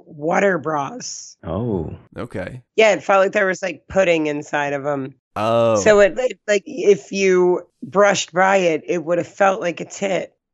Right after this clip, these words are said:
Speaker 3: Yeah, I don't know if they should be making these for junior high school kids. Then you got
Speaker 1: Well, they weren't making 'em for junior high school
Speaker 3: Oh,
Speaker 1: kids.
Speaker 3: okay.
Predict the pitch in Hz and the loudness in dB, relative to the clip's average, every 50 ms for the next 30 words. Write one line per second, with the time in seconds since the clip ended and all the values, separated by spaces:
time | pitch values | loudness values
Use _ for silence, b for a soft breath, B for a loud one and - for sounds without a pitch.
0 | _ - 131 147 147 143 - - 156 165 190 190 180 170 165 160 156 143 147 147 | _ -4 0 2 4 4 4 4 2 2 2 2 2 2 2 2 2 2 0 -2
1 | 139 - - 127 131 131 110 110 113 123 123 - 131 110 107 104 104 98 - - | -2 -4 -8 -8 -6 -6 -4 -4 -4 -4 -6 -6 -6 -4 -4 -4 -4 -6 -8 -10
2 | - 107 101 95 - - 117 107 107 101 98 101 104 101 98 - - - - 95 | -8 -8 -8 -8 -10 -12 -10 -8 -8 -8 -8 -8 -8 -8 -10 -10 -14 -14 -14 -14
3 | 92 - - 101 90 82 80 - 117 - - - - - 110 110 117 120 123 123 | -14 -12 -14 -14 -14 -14 -16 -18 -18 -18 -18 -18 -18 -18 -14 -10 -10 -8 -8 -4
4 | 120 123 262 262 247 240 233 240 226 220 214 202 202 202 190 147 190 185 180 175 | 0 0 2 2 2 2 4 4 2 2 2 0 0 0 0 2 2 2 2 0
5 | 165 - 170 170 143 135 170 170 156 156 160 160 170 165 - - - - 165 - | -2 -4 -6 -6 -6 -4 -4 -2 0 0 0 -2 -2 -4 -4 -8 -12 -10 -4 -2
6 | 107 107 104 - 107 104 - - 98 90 90 90 87 | 0 2 2 2 0 -2 -4 -8 -10 -8 -8 -12 -12